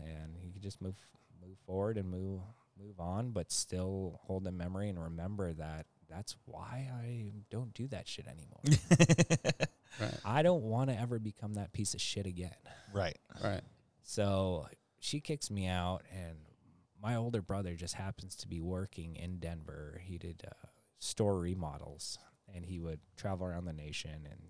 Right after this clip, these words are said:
Speaker 1: he just happened to be working there. So he, he was like, "Oh, come, come stay with me." So I s-, went and lived in a, a extended stay, a La Quinta, for, like, a month with my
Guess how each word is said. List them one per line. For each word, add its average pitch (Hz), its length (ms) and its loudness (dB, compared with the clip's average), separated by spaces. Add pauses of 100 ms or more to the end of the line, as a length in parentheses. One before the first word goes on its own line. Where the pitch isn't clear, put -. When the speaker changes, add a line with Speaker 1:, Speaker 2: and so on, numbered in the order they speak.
(120)
Speaker 1:
he 104 60 -8
just 117 200 -2
happened 120 240 -2
to 101 40 -4
be 101 120 -2
working 95 340 -4
there. 69 220 -10
So 78 420 -8 (540)
he, 90 460 -4 (120)
he 101 140 -4
was 95 100 -2
like, 85 140 -4
"Oh, 98 360 0
come, 92 300 -6 (640)
come 87 140 -8
stay 90 180 -2
with 85 140 -4
me." 117 340 -2 (440)
So - 160 -12
I 85 140 -4
s-, - 120 -6 (800)
went 110 200 -2
and 95 160 -4
lived 101 260 0
in 92 140 0
a, 80 500 -4 (240)
a - 220 -18 (160)
extended 101 680 -2
stay, 82 560 -2 (180)
a 87 60 -4
La - 380 -12 (100)
Quinta, - 440 -6 (160)
for, 76 500 -10 (640)
like, 80 180 -6
a 73 80 -8
month 78 480 -6
with 80 220 -12
my 80 140 -6